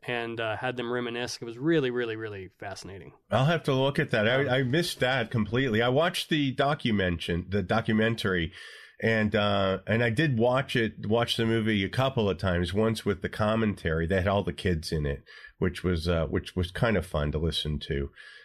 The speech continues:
Speaker 2: Uh, but I, I definitely want to, uh, I've seen that. Actually, I remember that show because they did a, they did one with, um, The Sound of Music, and they brought all the kids back to
Speaker 1: Oh, great.
Speaker 2: Austria, and, you know, where they showed 'em s-, you know, walking down the,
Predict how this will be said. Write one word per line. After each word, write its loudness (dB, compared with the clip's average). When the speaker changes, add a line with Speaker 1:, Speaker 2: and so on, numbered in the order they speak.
Speaker 2:
Uh, 2
but 2
I, 2
I 4
definitely 2
want 0
to, 2
uh, 2
I've 2
seen 2
that. 2
Actually, 0
I 2
remember 2
that 2
show 0
because 0
they 2
did 2
a, 0
they 2
did 0
one 4
with, 0
um, 2
The 0
Sound 2
of 0
Music, 0
and -2
they 2
brought 2
all 2
the 0
kids 0
back 0
to 0
Speaker 1:
Oh, 4
great. 4
Speaker 2:
Austria, 4
and, 0
you 2
know, 2
where 2
they 0
showed 0
'em 2
s-, -2
you 0
know, 2
walking 2
down 2
the, 2